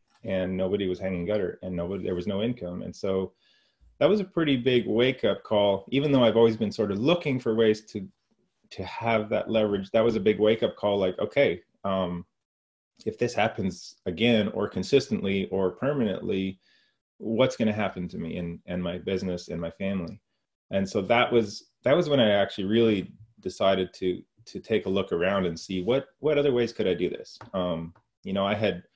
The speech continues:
a-, and by then I had evolved into, like, maybe I could use my gutter business for more leverage 'cause I had started a friend in Houston on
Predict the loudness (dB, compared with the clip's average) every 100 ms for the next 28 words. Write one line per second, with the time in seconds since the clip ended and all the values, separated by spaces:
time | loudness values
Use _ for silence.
0 | _ _ _ _ _ _ _ -10 -8 0
1 | 2 4 4 2 4 2 2 0 0 2
2 | 2 0 -4 -4 -2 -2 -2 _ -8 -6
3 | -4 -2 0 0 2 0 0 -2 -2 -2
4 | -2 0 -2 -4 -8 -8 -6 -4 -4 -4
5 | -6 -8 -6 -2 0 -2 -4 0 2 2
6 | -2 -2 -2 -2 -2 -2 -2 -4 -6 -6
7 | -6 -4 -4